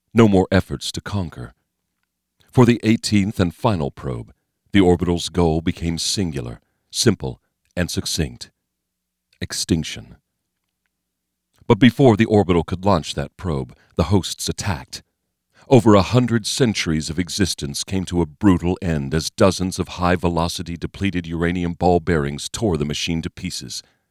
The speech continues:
pieces that splashed into Lake Michigan. The eighteenth probe, however, remained intact. Nine hundred feet below Lake Michigan's surface, this soda can-sized object hit the lake bed and kicked up a puffing cloud of loose sediment.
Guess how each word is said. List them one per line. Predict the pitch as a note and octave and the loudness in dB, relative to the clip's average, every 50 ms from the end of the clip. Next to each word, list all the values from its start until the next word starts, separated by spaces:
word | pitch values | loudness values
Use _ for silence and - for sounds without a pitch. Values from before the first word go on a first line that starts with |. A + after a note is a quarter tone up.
| _ _ _ _ _ _ _ _ _ _ _ _ - | _ _ _ _ _ _ _ _ _ _ _ _ -6
pieces | - C#3+ A#2 - - D2+ C#2+ B1+ - | -2 -2 -2 -2 -2 -6 -8 -6 -4
that | F2+ F2 - | -4 -4 -4
splashed | - - - B2+ G2+ D#2 C#2 C2+ - - - | -4 -6 -4 -4 -4 -4 -4 -6 -8 -8 -10
into | - D2 C#2+ D#2+ | -10 -8 -6 -6
Lake | D#2+ D#2 D2+ D2+ _ - | -4 -4 -6 -6 _ -10
Michigan. | F#2 D#2+ - - - - - A#2 - _ _ _ _ _ _ _ _ _ _ _ _ _ _ _ _ _ _ _ _ _ - | -10 -10 -10 -10 -12 -14 -16 -18 -20 _ _ _ _ _ _ _ _ _ _ _ _ _ _ _ _ _ _ _ _ _ 2
The | - C3+ D#3 | 6 6 8
eighteenth | D3+ C3+ - - F#2 E2+ D2+ - - | 8 6 4 2 0 -2 -2 -4 -6
probe, | - E2 D#2 D2 C#2 C#2 | -2 0 0 0 -2 -4
however, | C#2+ D2 C#2+ C#2+ C2+ B1+ C2+ B1+ _ _ _ _ - | -6 -6 -6 -6 -6 -8 -10 -12 _ _ _ _ -10
remained | F2+ E2+ E2+ D#2+ D#2+ D#2+ | -6 -2 -2 -2 -2 -2
intact. | E2 E2 E2 - F#2+ G2+ E2 C2+ B1+ - - - _ _ _ _ _ _ _ _ _ _ _ - | -4 -6 -6 -8 -8 -8 -8 -10 -12 -16 -20 -20 _ _ _ _ _ _ _ _ _ _ _ 2
Nine | G#2 A#2+ A#2 A#2 A#2 A2+ | 4 4 4 4 4 2
hundred | F#2+ A2 A2 G#2+ G2+ G2+ F2 | 2 2 2 2 2 0 -2
feet | - - - G#2 D#2 - _ - | -2 -6 -6 -6 -6 -4 _ -2
below | E2+ E2+ F2 E2+ | 0 4 4 4
Lake | E2+ F2 E2+ D#2+ - | 4 4 0 0 -2
Michigan's | E2+ D#2+ - - D2+ D#2 D2 D2 | -6 -8 -6 -6 -6 -8 -8 -8
surface, | - - F2 D2 - - B1+ - - - _ _ _ _ _ _ _ _ - - | -6 -4 -4 -4 -6 -8 -10 -10 -12 -14 _ _ _ _ _ _ _ _ -4 0
this | A2+ G#2+ - | 2 2 2
soda | - - - A2 G#2 F#2+ F#2+ F#2 | 2 0 4 4 4 4 2 0
can-sized | - G2+ F#2+ F2 E2+ F#2 - - F#2+ E2+ E2+ F2+ E2+ - | -2 -2 -2 -2 -2 -4 -2 0 0 0 0 0 -2 -2
object | F#2 E2 D2+ - - D2 C#2+ - - | -2 -2 -2 -4 -6 -8 -8 -8 -8
hit | - - G#2+ _ | -6 -6 -6 _
the | - E2+ | -4 -4
lake | E2+ F2 E2+ - _ - | -2 -2 -2 -2 _ -8
bed | D2 C2+ C2 C2+ - - _ _ - - | -8 -8 -8 -10 -14 -18 _ _ -6 -2
and | - G#2 F#2+ | -2 -2 0
kicked | - - G#2 - - | 0 -4 -4 -4 -4
up | G2+ F2 - | -6 -4 -4
a | G2 | -6
puffing | - - F#2+ F#2+ - - F2 F#2 F2 | -6 -4 -4 -4 -2 -4 -6 -6 -6
cloud | - - F2 D#2 D2 D#2 | -4 -2 -2 0 0 0
of | F2 D#2 - | -2 -2 -4
loose | E2+ F2 D#2+ - | -4 -6 -4 -4
sediment. | - - F#2 D#2+ C#2 B1 B1 B1+ - | -6 -6 -6 -6 -6 -8 -12 -14 -16